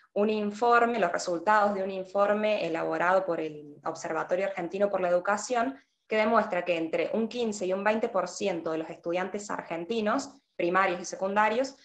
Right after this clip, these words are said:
carece de conexión a internet en sus casas. Y en la nota de Clarín hay un permanente cuestionamiento hacia la virtualidad en general y hacia esta medida en particular de suspender las calificaciones numéricas.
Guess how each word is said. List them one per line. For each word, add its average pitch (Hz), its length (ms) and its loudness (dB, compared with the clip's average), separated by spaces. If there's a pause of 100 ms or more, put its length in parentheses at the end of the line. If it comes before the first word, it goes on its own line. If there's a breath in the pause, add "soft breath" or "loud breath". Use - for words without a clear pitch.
(160 soft breath)
carece 208 400 2
de 240 100 2
conexión 196 440 -2
a - 20 -4
internet 175 460 -2
en 180 100 -4
sus - 220 -12
casas. - 560 -10 (400)
Y 247 160 2
en 269 120 6
la 262 120 4
nota 269 500 4
de 170 140 2
Clarín 214 520 0
hay 196 220 0
un 202 260 -2
permanente 190 640 2
cuestionamiento 196 960 0
hacia 175 300 -2
la 170 80 0
virtualidad 175 600 2
en 214 100 -2
general 202 540 2
y 196 60 0
hacia 175 300 -2
esta 208 180 -4
medida 175 320 -2
en 196 100 -4
particular 175 680 0
de 196 100 -2
suspender 170 460 -4
las 180 100 -6
calificaciones 175 720 -8
numéricas. - 680 -12